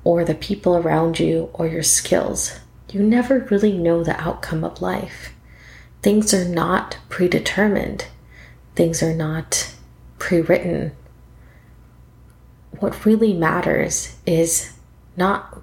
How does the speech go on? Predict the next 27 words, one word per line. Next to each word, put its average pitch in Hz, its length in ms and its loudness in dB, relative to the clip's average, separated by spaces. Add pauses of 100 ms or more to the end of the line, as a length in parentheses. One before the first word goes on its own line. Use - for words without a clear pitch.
what 220 160 2
happens, 160 560 -2
but - 140 -8
how 185 800 2 (260)
it 143 140 -14
happens, - 500 -6
how 190 580 2
you 170 140 2
choose 170 400 0
to 160 80 -2
go 170 220 0
through 156 200 -2
your - 180 -2
life. - 480 -8 (1300)
And 180 520 0
if 185 140 -4
anything, 170 640 2 (440)
if - 160 -4
there 180 220 4
is 214 640 2 (160)
a 190 60 -6
resolution, 160 1000 -2 (180)
if - 140 -20
there 170 260 0
is 208 580 2 (300)
a 185 80 0
goal - 580 0